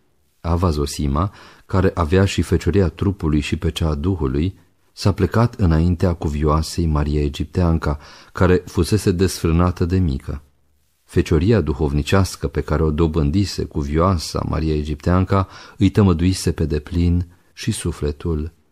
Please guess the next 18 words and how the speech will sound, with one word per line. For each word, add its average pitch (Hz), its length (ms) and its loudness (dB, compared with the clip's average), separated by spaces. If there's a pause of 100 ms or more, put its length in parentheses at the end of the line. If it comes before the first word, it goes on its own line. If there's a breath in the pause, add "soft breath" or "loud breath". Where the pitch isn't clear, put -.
(120)
și - 180 -6
trupul. - 640 -12 (1700)
O 95 100 -6
valoare 104 400 4
mult 120 340 4
mai 107 160 4
mare 90 320 2
o 71 140 2
are 78 140 2
fecioria 78 500 0
duhovnicească. 78 1040 -4 (680)
Fecioria 104 340 4
duhovnicească 95 800 0
este 90 380 0
împlinirea 90 680 2
poruncilor 82 640 0
lui 76 140 0
Hristos, - 800 -6